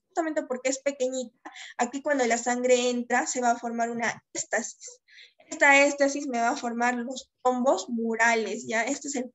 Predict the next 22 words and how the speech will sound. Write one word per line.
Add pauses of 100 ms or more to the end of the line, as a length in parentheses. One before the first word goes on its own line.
culpable
de
los
trombos, (640)
de
los
trombos
murales,
¿ya,
chicos? (500)
Solo
por
eso
es
importante,
porque
es
más
pequeña
que
la
derecha,